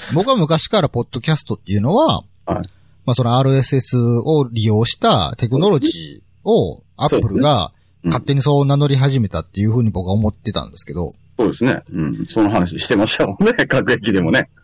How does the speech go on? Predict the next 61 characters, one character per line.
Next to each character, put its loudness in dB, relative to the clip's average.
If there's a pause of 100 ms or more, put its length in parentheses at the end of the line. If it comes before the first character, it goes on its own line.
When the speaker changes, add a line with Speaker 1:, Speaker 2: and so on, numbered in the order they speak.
(260)
Speaker 1:
も -2
う -2
す 2
っ 0
か -2
り 2
そ 2
の 0
定 0
義 -2
も 0
Apple -4
は 0
奪 0
い -2
取 -2
ら 2
れ。 -6 (440)
Speaker 2:
う -12
ん。 -6 (720)
Speaker 1:
何 2
か 0
こ -2
う、 -16
各 -2 (380)
音 2
楽、 -6 (260)
各 -4 (300)
音 2
声 2
コ -2
ン -4
テ -2
ン -2
ツ -2
配 2
信 -2
者 0 (360)
側 0
が、 0 (1080)
自 0
分 4
の 4
と -2
こ 2
ろ 2
の 4
音 4
声 2
コ -2
ン -2
テ -6
ン -8
ツ -6
を -2
こ -4
う、 -6
配 2
信 2
す 0
る 0